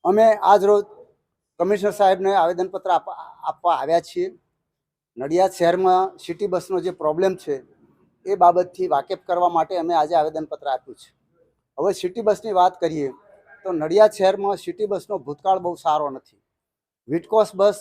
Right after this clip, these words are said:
તેર વર્ષ પહેલાં ચાલતી હતી, એ પણ થોડો સમય ચાલી, વધારે પડતી ગામડામાં જતી, પણ એ વખતે પણ લોકોને લાભ મળ્યો નથી.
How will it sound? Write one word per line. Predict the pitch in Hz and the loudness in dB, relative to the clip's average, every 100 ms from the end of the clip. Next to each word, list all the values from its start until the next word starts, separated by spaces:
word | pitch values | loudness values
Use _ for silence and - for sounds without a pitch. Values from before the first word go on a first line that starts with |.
| - _ _ | -14 _ _
તેર | - 214 | 2 2
વર્ષ | 202 202 - | 2 -2 -2
પહેલાં | 185 196 | 0 0
ચાલતી | 190 180 185 220 | 2 0 0 -8
હતી, | 185 190 | -8 -4
એ | |
પણ | 208 - | -4 -4
થોડો | 185 196 196 | -8 -8 -10
સમય | - 185 180 | -8 -8 -4
ચાલી, | 190 190 175 170 _ _ | 0 0 -2 -8 _ _
વધારે | 143 151 185 | -4 0 0
પડતી | 185 190 170 | -2 -8 -2
ગામડામાં | 165 180 180 175 | -2 0 -2 -2
જતી, | 202 196 | -4 -4
પણ | 180 190 175 | -6 -8 -6
એ | 196 | -8
વખતે | 190 202 | -8 -12
પણ | 196 175 | -10 -8
લોકોને | 175 180 165 | -8 -6 -4
લાભ | 147 143 | -2 -4
મળ્યો | 139 131 | -6 -10
નથી. | 127 117 _ | -10 -14 _